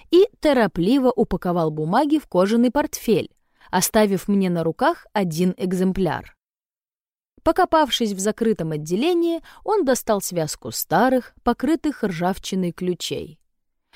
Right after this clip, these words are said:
При этом держал их за дужку носовым платком,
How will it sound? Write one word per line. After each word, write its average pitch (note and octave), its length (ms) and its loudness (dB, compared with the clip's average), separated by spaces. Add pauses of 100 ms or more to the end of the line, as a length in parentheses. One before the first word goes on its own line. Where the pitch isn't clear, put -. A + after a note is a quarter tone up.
(180)
При A#3 200 4
этом A#3+ 340 2
держал A3 340 2
их G#3 260 -4
за F3+ 160 -2
дужку C4+ 400 -4
носовым A3 500 0
платком, B3 680 -2